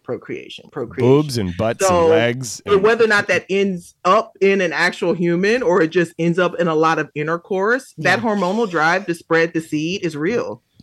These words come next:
Speaker 1: It's
Speaker 3: Yeah.
Speaker 1: real.
Speaker 3: And, okay, so boobs. Okay, moving on. Um,
Speaker 1: <laughs>
Speaker 3: okay, so you have a lot of those extra letters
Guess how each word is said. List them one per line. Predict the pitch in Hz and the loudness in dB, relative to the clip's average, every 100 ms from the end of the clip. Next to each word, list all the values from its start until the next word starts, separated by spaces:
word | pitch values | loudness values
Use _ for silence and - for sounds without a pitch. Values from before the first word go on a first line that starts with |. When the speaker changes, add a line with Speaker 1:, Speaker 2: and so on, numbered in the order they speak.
| _ - | _ -6
Speaker 1:
It's | 339 466 | -4 -2
Speaker 3:
Yeah. | |
Speaker 1:
real. | 139 101 - _ - - - - | -4 -4 -12 _ -20 -20 -18 -4
Speaker 3:
And, | 247 233 - _ - | -2 -2 -6 _ -8
okay, | 247 170 107 - | -4 -4 -6 -14
so | - 247 240 226 208 _ _ _ _ _ _ _ _ _ - - 151 156 | -8 -4 -2 -2 -6 _ _ _ _ _ _ _ _ _ -18 -12 -8 0
boobs. | 139 110 113 - - | 0 0 -2 -4 -2
Okay, | 151 135 120 | 0 0 2
moving | 175 190 165 | 2 2 2
on. | 123 98 104 - - | 0 -2 -6 -6 0
Um, | 180 175 165 160 151 523 392 508 | 2 2 2 0 -2 -2 -2 -2
Speaker 1:
<laughs> | - 392 - | -4 -6 -4
Speaker 3:
okay, | 196 247 - | -2 -2 -2
so | - 247 | 0 0
you | 214 208 311 | 0 -2 -4
have | 339 311 262 | 0 0 2
a | 185 | 0
lot | 185 196 269 | 0 0 0
of | |
those | 262 202 | -2 -2
extra | 165 - 170 | -4 -6 -8
letters | 151 135 117 113 123 - | -6 -6 -6 -8 -8 -10